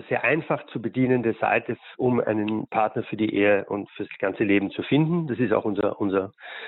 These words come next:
Motto, unser Slogan. Ja, also, ähm, wir haben natürlich nichts dagegen, wenn man auch Freunde <laughs> findet, ganz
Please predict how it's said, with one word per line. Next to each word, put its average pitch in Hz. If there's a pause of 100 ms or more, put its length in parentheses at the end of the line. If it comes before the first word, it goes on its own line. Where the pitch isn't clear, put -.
(160)
Motto, 120
unser 104
Slogan. 127
Ja, 113
also, 104 (720)
ähm, 110 (380)
wir 113
haben 117
natürlich 117
nichts 123
dagegen, 120
wenn 120
man 113
auch 110
Freunde 113
<laughs> -
findet, 190 (640)
ganz 107